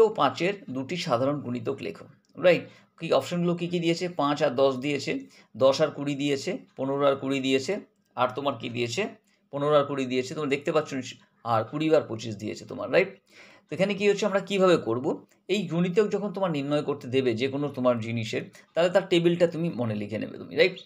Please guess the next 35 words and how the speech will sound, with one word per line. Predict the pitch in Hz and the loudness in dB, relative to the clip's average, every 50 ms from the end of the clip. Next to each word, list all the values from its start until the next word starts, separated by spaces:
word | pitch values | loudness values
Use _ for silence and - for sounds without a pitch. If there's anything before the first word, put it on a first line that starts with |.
| - | -4
যেমন | 135 143 139 131 143 | -2 0 0 0 0
দুইয়ের | 160 170 196 190 196 196 | 2 4 4 4 4 4
টেবিল | 180 175 175 147 - | 4 4 2 2 2
কি | 135 120 110 | 0 0 0
আছে | 107 - 120 | 0 -2 -4
তোমার? | 123 123 120 117 | -6 -4 -4 -2
দুইয়ের | 135 147 151 - - | -2 -2 -2 -2 -2
টেবিলগুলো | 151 156 151 147 160 160 151 | -4 -4 -4 -2 -2 -2 -2
লিখে | 143 151 147 | -2 -2 -2
নেবে, | 147 143 135 | -2 -2 -2
দুই | 147 147 139 | -4 -6 -4
দুগু-, | 143 139 120 139 | -4 -6 -4 -2
দুই | 143 147 147 | 0 0 2
অক্ষে | 143 - 139 123 135 | 2 0 -2 0 -2
দুই, | 139 139 127 | -4 -4 -4
দুই | 131 123 | -4 -6
দুগুণ | 127 131 143 139 131 - - | -4 -4 -4 -4 -4 0 4
চার, | 135 127 131 131 - - - - - _ _ | 6 6 6 6 2 -4 -16 -20 -20 _ _
তিন | - 139 139 139 | -8 -6 -6 -4
দুগুণ | 143 135 143 143 135 117 147 | -4 -4 -4 -4 -4 -6 -4
তোমার | 139 139 135 131 - - | -2 -2 -2 -2 0 0
কত? | 131 123 120 127 120 - - - | 0 0 0 -2 -4 -6 -8 -6
ছয়, | - 135 131 127 131 - - - _ _ _ _ _ - | 0 4 4 4 4 4 0 -8 _ _ _ _ _ 0
চার | 143 131 127 123 | 2 2 2 2
দুগুণ | 127 127 131 131 131 127 - - 135 127 127 | 0 -2 -2 0 -2 -2 -2 0 2 2 2
আট, | 131 - - - _ - | 2 0 -2 -10 _ -6
পাঁচ | 90 110 123 117 117 | -4 -2 -2 -2 -4
দুগুণ | 123 123 127 131 123 120 | -6 -6 -6 -6 -4 -4
তো | 131 127 123 113 123 123 | -4 -4 0 4 4 4
দশ, | 131 127 123 - - - - - _ _ _ _ _ _ - | 4 4 2 -4 -10 -12 -14 -16 _ _ _ _ _ _ -6
ছয় | - 127 123 120 120 | -2 0 0 0 0
দুগুণ | 117 123 127 127 123 113 110 | 0 -2 -2 -2 -2 2 4
বারো, | 120 120 117 117 127 - - - - _ _ _ _ _ _ _ _ _ _ | 6 6 6 6 4 2 0 -4 -14 _ _ _ _ _ _ _ _ _ _
সাত | - - - 156 120 117 117 | -10 -6 -2 -2 -2 0 -2
দুগুণ | 131 123 127 131 | -4 -4 -2 -2